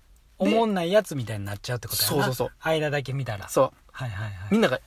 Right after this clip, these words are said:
Speaker 1: ずっと聞いてくれないから。
Speaker 2: なるほど。
Speaker 1: だから、
Speaker 2: うん。
Speaker 1: その中で、その、当時、
Speaker 2: うん。
Speaker 1: 大名のモノマネとかをすんねん。
Speaker 2: うんうんうんうんうん。
Speaker 1: で、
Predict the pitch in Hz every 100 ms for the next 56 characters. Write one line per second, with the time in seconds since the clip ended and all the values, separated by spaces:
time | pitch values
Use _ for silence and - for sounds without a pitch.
0 | - - 185 226 - 269 262 247 160 113
1 | 117 156 139 135 120 104 - _ _ -
2 | _ _ - 294 311 339 - - 240 226
3 | 233 247 262 - _ _ _ _ _ _
4 | - 139 120 117 117 - - 240 156 143
5 | 131 - _ - 135 113 107 170 226 247
6 | 277 269 202 147 - 180 196 123 127 170
7 | 196 196 180 - 120 123 110 - _ _
8 | _ _ _ - 127 107 95 101 98 95
9 | 85 92 85 - 175 123